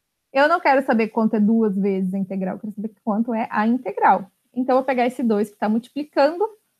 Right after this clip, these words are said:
vou passar ele aqui dividindo, e aí eu obtenho o exponencial de x, seno de x mais cosseno de x sobre dois, mais uma constante, tá?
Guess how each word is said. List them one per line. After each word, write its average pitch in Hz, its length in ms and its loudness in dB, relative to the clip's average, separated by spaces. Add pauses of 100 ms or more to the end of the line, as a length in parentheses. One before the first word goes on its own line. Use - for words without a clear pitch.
(200)
vou 254 80 -12
passar 277 560 2
ele 262 180 0
aqui 269 220 -2
dividindo, 269 680 -2 (760)
e 220 140 2
aí 214 200 4
eu 214 140 6
obtenho 208 600 0
o - 20 0
exponencial 208 600 0
de 226 100 0
x, 320 640 -6 (600)
seno 233 200 4
de 220 120 2
x 208 240 -4
mais 208 220 -2
cosseno 208 400 -6
de 233 120 -6
x 196 260 -10
sobre 214 300 -6
dois, 262 580 0 (480)
mais 220 300 2
uma 233 160 4
constante, - 880 -8 (760)
tá? 202 240 -8